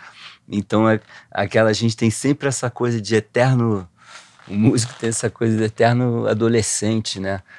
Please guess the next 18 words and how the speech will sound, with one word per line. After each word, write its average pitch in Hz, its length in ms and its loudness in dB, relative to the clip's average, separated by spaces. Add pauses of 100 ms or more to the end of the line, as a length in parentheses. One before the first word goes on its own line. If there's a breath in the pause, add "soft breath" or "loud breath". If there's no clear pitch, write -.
(140 soft breath)
Os 98 140 -6
vizinhos 101 380 2
continuam 117 400 2
a - 20 6
reclamar, 110 500 4
tem 113 160 0
sessenta 120 680 0
anos, 117 260 2
tu - 80 -4
ainda 117 200 2
tá 117 280 2 (320 loud breath)
ouvindo 113 360 6
reclamação, 120 880 4
transgredindo 131 880 6
as - 220 4 (100)
<laughs> 480 140 -6
regras 135 400 4
do, 113 160 -2